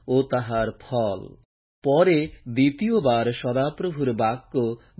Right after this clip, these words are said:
জোনার কাছে উপস্থিত হইল। তিনি কহিলেন, "তুমি উঠো, নিনবিতে সেই মহানগরে যাও, আর আমি তোমাকে যাহা ঘোষণা করিতে বলি, তাহা সেই নগরের উদ্দেশ্যে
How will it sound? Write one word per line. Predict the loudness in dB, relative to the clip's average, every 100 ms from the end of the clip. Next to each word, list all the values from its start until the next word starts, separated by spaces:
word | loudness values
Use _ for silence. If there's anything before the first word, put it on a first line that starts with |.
| -4
জোনার | 0 0 0 -2
কাছে | -4 -4 -4 -4
উপস্থিত | -4 -4 -4 -6 -6 -8 -4 -2
হইল। | -2 -4 -8 -12 _ _ _ 0
তিনি | 2 4
কহিলেন, | 2 2 2 0 -2 -6 -12 -20 -4
"তুমি | 0 2 0
উঠো, | 0 -2 -2 -4 -4 -8 _ _ -4
নিনবিতে | 2 4 2 0 0 -2 -4 -6 -10 -16
সেই | -4 0 2
মহানগরে | 2 0 -2 -6 -2 0 0 -2 0 -2
যাও, | -2 -4 -4 -6 -12 -18 -20 -8
আর | -2 -2 -2
আমি | -4 -2 0 0
তোমাকে | 0 0 -2 -2 -2
যাহা | -2 -2 -2 -4 -6
ঘোষণা | -8 -6 -6 -6 -8 -6
করিতে | -2 -2 -2 -4
বলি, | -2 -2 -2 -6 -10 -20 -4
তাহা | -2 0 -2 -4 -4
সেই | -2 0 0
নগরের | 0 0 -2 0 0
উদ্দেশ্যে | 0 -4 -2 -2 0 0 -2 -4